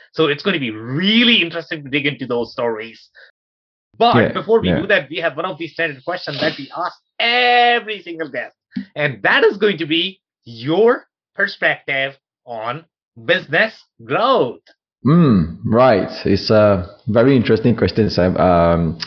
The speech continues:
Speaker 2: uh, I've been, uh, you know, you know, as a, I, I, I still always, uh, tell the team, I say, "Look,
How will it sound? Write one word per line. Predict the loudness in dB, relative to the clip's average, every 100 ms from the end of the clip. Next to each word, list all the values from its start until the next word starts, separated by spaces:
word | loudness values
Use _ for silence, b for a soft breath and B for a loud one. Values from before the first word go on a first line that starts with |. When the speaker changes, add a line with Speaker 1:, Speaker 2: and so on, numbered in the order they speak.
| B -18 -18 -16 B
Speaker 2:
uh, | 0 2 2 2
I've | 2 0 0
been, | 2 4 4
uh, | 4 4
you | 4
know, | 2 2
you | 2 2
know, | 4
as | 2 2
a, | 2 4 2 0 -6 -8 0
I, | 2
I, | 4 4
I | 2
still | 2 4 4
always, | 4 2 2
uh, | 2 2 2 0 0 -4 -6 -10 -14 -4
tell | 2 4
the | 2
team, | 2 2
I | 2
say, | 2 2
"Look, | 4 0 -4